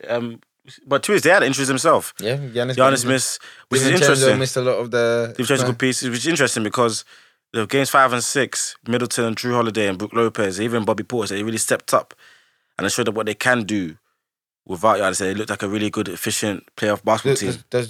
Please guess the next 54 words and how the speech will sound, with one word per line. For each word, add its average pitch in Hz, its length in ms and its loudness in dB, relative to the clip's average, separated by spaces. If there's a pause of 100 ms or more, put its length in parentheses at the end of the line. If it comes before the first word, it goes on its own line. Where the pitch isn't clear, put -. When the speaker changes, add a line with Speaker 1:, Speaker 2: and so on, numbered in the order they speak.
Speaker 2:
does, - 20 -20 (100)
does 117 200 -10
Giannis 127 380 -6
hinder 135 320 -6
them? 233 260 -14 (240)
Yeah. 143 120 -14 (480)
Speaker 1:
Uh, - 540 2
Giannis, 196 540 4
he 151 180 -8 (140)
doesn't, 160 480 2
but - 1000 0 (2000)
he 123 220 -10
just, 127 320 -8 (220)
what 165 160 -4
Giannis 147 240 4
does, - 40 0
I 120 100 0
was 107 100 -4
thinking 127 120 -4
about 95 220 2
it, - 60 -6
kind 131 120 0
of 113 60 -2
what, 110 300 -4
similar 120 200 -4
to 110 80 -8
what - 80 -10
LeBron 98 340 -8
does 85 260 -8
and 87 220 -16 (680)
Messi 104 300 -6
kinda 90 180 -8
does 87 200 -8
as 85 120 -12
well. 87 220 -8
Kind 117 200 -6
of 104 60 -4
the 92 100 -10
curse - 260 -4
of 123 120 2
the - 60 -8
Speaker 2:
Doncic. - 260 -14 (500)
Speaker 1:
kind 147 160 2
of 120 60 6
Doncic, 117 300 2
or 110 60 -2
the 110 60 -8
kind 139 200 2
of 117 60 0
the 107 60 -6
curse 117 320 -2
of 98 220 -12
the 92 100 -14
gifted. - 420 -14